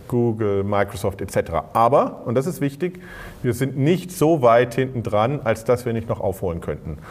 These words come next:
Und es gibt ja sehr positive Entwicklungen. Heidelberg, Aleph Alpha, Heilbronn, Innovation Campus et cetera, das größte A-I-Cluster Europas.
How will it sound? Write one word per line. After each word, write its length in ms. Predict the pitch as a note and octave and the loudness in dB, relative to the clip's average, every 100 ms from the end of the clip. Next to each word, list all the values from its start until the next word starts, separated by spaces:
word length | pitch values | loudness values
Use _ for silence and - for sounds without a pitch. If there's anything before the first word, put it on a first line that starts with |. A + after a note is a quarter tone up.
| - | -8
Und 60 | B2 | -4
es 140 | B2 | -2
gibt 200 | - D3 | -2 2
ja 120 | C3 G#2 | 2 2
sehr 320 | F#2+ B2+ C3+ | 2 4 4
positive 580 | C3+ C3 B2 - A#2 G#2+ | 4 0 0 -2 -2 0
Entwicklungen. 600 | F#2+ C3 C3 F#2+ E2+ D#2 - - - - | 0 -2 -2 -2 -4 -8 -14 -18 -8 2
Heidelberg, 440 | A2+ A#2 A2 G#2+ | 4 6 4 4
Aleph 260 | G2+ G2+ F#2+ | 0 0 0
Alpha, 720 | G2 F#2+ F#2 F#2+ F2+ F2 - - - - - - | 2 2 2 2 4 2 -2 -14 -18 -18 -18 0
Heilbronn, 640 | G#2+ G#2 G2 G2+ G#2+ G#2+ | 4 4 4 4 4 4
Innovation 500 | G#2+ G#2 G2+ G2 G2+ | 0 0 2 2 0
Campus 400 | F#2+ G2 F#2+ G2 | -4 -4 -2 -4
et 100 | F#2+ | -6
cetera, 360 | - G#2+ A2 G2+ | 0 0 2 2
das 180 | F#2+ - | 2 0
größte 500 | A2+ B2+ B2+ A2 G2+ | 4 4 4 2 4
A-I-Cluster 600 | G2 A2 - G2+ - F#2+ | 2 2 2 0 2 0
Europas. 520 | F#2 A#2 - A2 A2 | 2 0 0 -2 -2